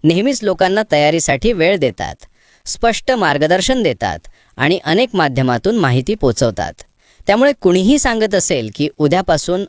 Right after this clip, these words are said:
अचानक सगळं बंद होणार आहे, तर तो दावा तुमच्यात भीती निर्माण करण्यासाठी असतो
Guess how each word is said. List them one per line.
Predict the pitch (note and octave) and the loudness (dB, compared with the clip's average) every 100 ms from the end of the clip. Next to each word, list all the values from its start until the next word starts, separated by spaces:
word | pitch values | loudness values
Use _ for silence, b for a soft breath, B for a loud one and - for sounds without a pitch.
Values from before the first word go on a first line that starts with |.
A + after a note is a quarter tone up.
| - | -6
अचानक | B2 C#3 D3 G3 | -2 0 -2 -2
सगळं | - B2+ C3+ B2+ | -2 0 0 2
बंद | B2+ E3 | 2 4
होणार | F3+ F#3 F3+ | 2 2 2
आहे, | D#3+ A2+ G2 E2+ b b b | 0 -2 -4 -8 b b b
तर | G#3+ - | -4 2
तो | B3 | 2
दावा | A3 D3+ G2 G2 F3+ _ _ - | 4 2 0 -4 -6 _ _ 0
तुमच्यात | E3 E3+ G3+ | 2 2 0
भीती | F#3+ C3 D3+ C4 | 0 0 0 0
निर्माण | A#3 D#3 D3 C#3 | 0 2 0 0
करण्यासाठी | B2+ A#2 A2+ A#2 G#2 G3 | 0 0 0 -2 0 0
असतो | G3+ - G2+ | 0 -2 -6